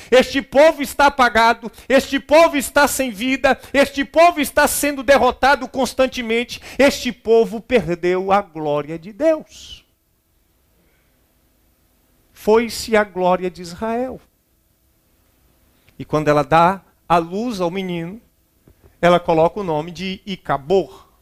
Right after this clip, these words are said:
Icabó, ou Icabode, foi-se a glória de Israel.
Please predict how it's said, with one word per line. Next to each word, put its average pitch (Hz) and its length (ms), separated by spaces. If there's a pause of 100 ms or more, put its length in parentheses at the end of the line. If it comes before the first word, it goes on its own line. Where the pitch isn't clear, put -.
(320)
Icabó, 143 640 (360)
ou 160 340
Icabode, 180 880 (500)
foi-se 185 920 (280)
a 165 120
glória 139 840 (480)
de 117 160
Israel. 104 720